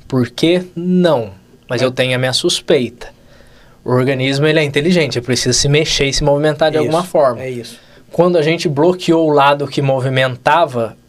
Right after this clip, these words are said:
Speaker 1: o organismo falou, "Opa, preciso mexer de algum jeito." E começa a
Speaker 2: O
Speaker 1: movimentação
Speaker 2: estímulo.
Speaker 1: do outro lado também.
Speaker 2: Estímulo, muito provavelmente.
Speaker 1: É, ele
Speaker 2: Dá
Speaker 1: disse
Speaker 2: artigo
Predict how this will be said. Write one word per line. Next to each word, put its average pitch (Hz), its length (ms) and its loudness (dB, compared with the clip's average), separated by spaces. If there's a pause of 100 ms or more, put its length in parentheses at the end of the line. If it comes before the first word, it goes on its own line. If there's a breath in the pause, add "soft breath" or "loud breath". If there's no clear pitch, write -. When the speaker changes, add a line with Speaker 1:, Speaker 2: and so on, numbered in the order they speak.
(160)
Speaker 1:
o 147 60 -4
organismo 127 300 -2
falou, 131 220 2
"Opa, - 380 -4 (600 soft breath)
preciso 139 260 -4
mexer 160 380 2
de 185 80 4
algum 185 280 0
jeito." 160 380 0 (560 loud breath)
E 180 80 2
começa 147 800 2 (400)
a - 60 -2
Speaker 2:
O 160 40 0
Speaker 1:
movimentação 139 460 2
Speaker 2:
estímulo. 151 300 0
Speaker 1:
do 147 80 0
outro 143 260 0
lado 143 240 2
também. 175 320 0
Speaker 2:
Estímulo, 131 180 -10
muito 185 180 -2
provavelmente. 196 720 -4 (140)
Speaker 1:
É, 120 420 4
ele 147 140 4
Speaker 2:
Dá 160 140 2
Speaker 1:
disse 156 80 4
Speaker 2:
artigo 170 160 2